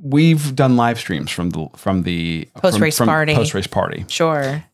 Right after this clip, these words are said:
Speaker 1: And it's, it's a lot of fun. It's a
Speaker 2: It
Speaker 1: cool
Speaker 2: is.
Speaker 1: area to go hang out in.
Speaker 2: It is. I'm, uh, who would have guessed that it was part of the parking lot that was transformed?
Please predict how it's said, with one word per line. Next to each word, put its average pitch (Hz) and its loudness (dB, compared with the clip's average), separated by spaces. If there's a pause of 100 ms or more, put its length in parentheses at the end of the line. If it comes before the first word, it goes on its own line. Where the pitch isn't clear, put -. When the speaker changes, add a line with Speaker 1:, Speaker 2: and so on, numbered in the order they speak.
Speaker 1:
And 127 4
it's, 139 2
it's 147 2
a 226 4
lot 127 4
of 160 2
fun. - 2
It's 117 -2
a 220 0
Speaker 2:
It - -6
Speaker 1:
cool 143 4
Speaker 2:
is. - 2
Speaker 1:
area 147 6
to 143 4
go 139 4
hang 131 4
out 139 2
in. - -10 (340)
Speaker 2:
It 202 4
is. 151 2 (320)
I'm, 185 2 (120)
uh, 151 2 (280)
who 190 4
would 185 2
have 165 0
guessed 170 2
that 151 0
it - 0
was 156 -2
part 160 0
of 156 0
the 147 -2
parking 151 -2
lot 135 -2
that 123 -4
was 127 -2
transformed? 135 -4